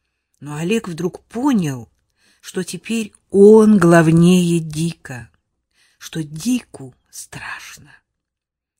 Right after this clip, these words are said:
Дик щёлкал кремнем,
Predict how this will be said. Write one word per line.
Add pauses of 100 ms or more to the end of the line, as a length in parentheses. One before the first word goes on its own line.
Дик
щёлкал (460)
кремнем,